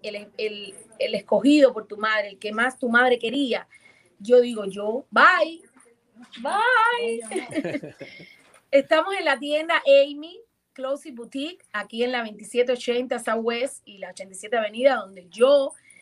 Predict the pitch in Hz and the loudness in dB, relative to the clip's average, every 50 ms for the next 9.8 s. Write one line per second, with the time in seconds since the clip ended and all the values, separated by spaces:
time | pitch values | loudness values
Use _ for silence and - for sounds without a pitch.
0 | _ _ - 185 190 196 214 220 208 208 196 190 190 185 - - 247 247 262 285 | _ _ -10 -6 -6 -4 -4 -6 -6 -6 -6 -6 -6 -8 -8 0 2 2 2 2
1 | 285 269 214 196 190 190 190 190 - 214 214 220 220 214 240 269 294 269 254 226 | 0 -2 -6 -6 -8 -10 -12 -10 -8 -8 -6 -4 -2 2 4 4 4 4 0 -6
2 | 214 202 196 185 180 175 - - - 190 196 196 - 202 202 214 214 214 220 214 | -8 -8 -8 -8 -8 -10 -14 -14 -12 -12 -8 -4 -4 -4 -4 -4 -8 -8 -4 -4
3 | 214 202 - 185 175 180 180 185 190 202 208 208 208 - 269 294 _ _ - - | -6 -6 -4 -6 -6 -6 -6 -8 -8 -8 -8 -6 -4 -4 -4 -4 _ _ -20 -20
4 | - - - _ _ - 226 214 214 - 233 226 - 254 254 240 240 254 247 - | -20 -20 -20 _ _ -2 -2 -2 0 0 -2 -2 -2 0 0 0 -2 -2 0 0
5 | 220 208 208 226 247 240 226 226 240 247 254 269 277 277 269 _ - 330 330 320 | 0 0 4 4 4 4 4 4 4 6 6 6 6 6 2 _ -2 2 2 2
6 | 285 262 233 226 220 214 214 208 - 220 214 208 202 - 233 247 247 226 262 262 | 2 0 -6 -8 -10 -12 -14 -16 -14 -12 -12 -10 -4 -2 -2 -2 -2 -2 2 0
7 | 262 262 - 262 247 247 277 302 277 339 277 226 247 226 220 214 233 254 302 320 | 0 0 0 0 2 2 2 2 -2 -8 -10 -10 -8 -6 -4 0 0 2 2 2
8 | 311 320 302 330 359 - 359 320 285 294 349 370 381 - - 247 220 233 254 285 | 2 2 2 0 0 0 -2 -4 -4 -4 -8 -12 -12 -8 -8 -8 -6 -6 -8 -6
9 | 320 320 320 311 269 262 247 240 247 294 330 339 311 277 247 | -6 -6 0 0 0 0 -2 -14 -14 -14 -8 0 0 0 0